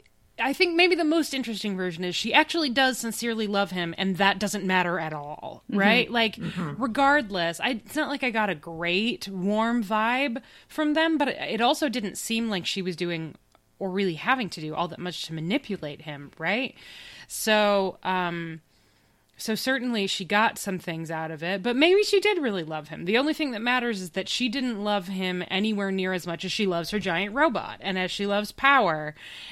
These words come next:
Speaker 1: And it was clearly not even a remotely hard decision, right? Like,
Speaker 2: Yeah.
Speaker 1: just instantaneous. Um, which I, I feel like, you know, you sleep with dictators, you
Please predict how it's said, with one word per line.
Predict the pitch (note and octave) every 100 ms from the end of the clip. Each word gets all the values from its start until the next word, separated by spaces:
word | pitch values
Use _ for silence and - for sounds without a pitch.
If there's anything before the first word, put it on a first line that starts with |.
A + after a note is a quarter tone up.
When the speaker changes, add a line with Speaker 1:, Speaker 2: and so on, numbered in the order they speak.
| -
Speaker 1:
And | F3 E3+ E3+ E3 E3+
it | - F#3+ F3+
was | G3 -
clearly | - B3 B3 B3+ B3 G#3+
not | G3+ F#3+
even | G#3 G3 G3
a | F3+ -
remotely | F3+ F#3+ G3 G#3 A3 G#3+ G#3
hard | F3+ F3+
decision, | E3 - D#3 D3 C#3 D3+ _
right? | F3+ G#3 A#3+
Like, | A3 G#3+ -
Speaker 2:
Yeah. |
Speaker 1:
just | G4 G4 F#4+
instantaneous. | F4+ - F4+ E4 E4+ B3+ D#3+ D3+ - - - - - -
Um, | F#3+ F#3+ F3+ F3+ E3+ -
which | - A3
I, | A#3
I | -
feel | G3 B3
like, | A#3+ G#3+ - _ _ _ _ - - - - -
you | G3
know, | A#3 E3+ F#3+ F#3+
you | - G#3
sleep | - A3 A3
with | A3+ G3
dictators, | A3+ A3 A#3 G3+ F3 E3
you | F#3+ F3+